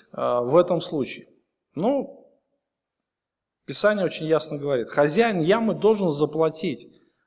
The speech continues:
отдать серебро хозяину их, а труп будет его. То есть хозяин должен был просто забрать труп, ну, буквально разделать, если успеет,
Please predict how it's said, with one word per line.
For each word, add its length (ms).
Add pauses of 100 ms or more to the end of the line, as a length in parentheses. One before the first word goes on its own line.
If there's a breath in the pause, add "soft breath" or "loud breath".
отдать 360
серебро 420
хозяину 920 (240)
их, 400
а 140
труп 280
будет 400
его. 280 (180)
То 80
есть 160
хозяин 440
должен 300
был 180
просто 340
забрать 480
труп, 260 (300)
ну, 100
буквально 600
разделать, 500
если 220
успеет, 680